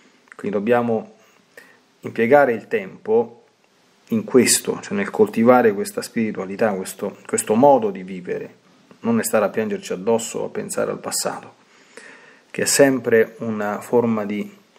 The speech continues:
resipiscenza, di reviviscenza dell'io. E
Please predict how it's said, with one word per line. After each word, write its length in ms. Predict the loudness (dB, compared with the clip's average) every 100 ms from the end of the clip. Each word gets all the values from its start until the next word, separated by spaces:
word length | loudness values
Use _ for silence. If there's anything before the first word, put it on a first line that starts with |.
| -20 -20 _ _ _ _ _
resipiscenza, 1080 | 0 0 0 -4 2 4 4 2 -2 -4 -4
di 380 | -6 -6 -8 -10 -14
reviviscenza 960 | -2 0 0 -2 -4 0 0 2 0
dell'io. 640 | 0 -2 -4 -6 -10 -12 _ _ _ _ _ _ -20 -20 -20 -20 -20 -20 -20 -20 _ _ _ _ _
E 360 | -8 -8 -14